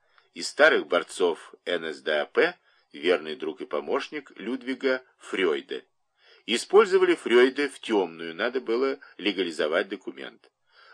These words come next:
Роблес это сделал без труда, а ведь в Венесуэле, особенно в Панаме,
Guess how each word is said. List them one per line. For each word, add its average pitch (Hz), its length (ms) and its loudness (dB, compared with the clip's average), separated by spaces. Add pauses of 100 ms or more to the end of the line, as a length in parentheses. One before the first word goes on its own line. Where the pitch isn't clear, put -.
Роблес 123 540 6
это 170 180 -2
сделал 131 400 -2
без 127 240 -6
труда, 76 440 -6 (360)
а 85 80 -2
ведь 85 220 -4
в 73 40 -14
Венесуэле, 80 720 -2
особенно 76 400 -8
в - 60 -20
Панаме, 73 500 -8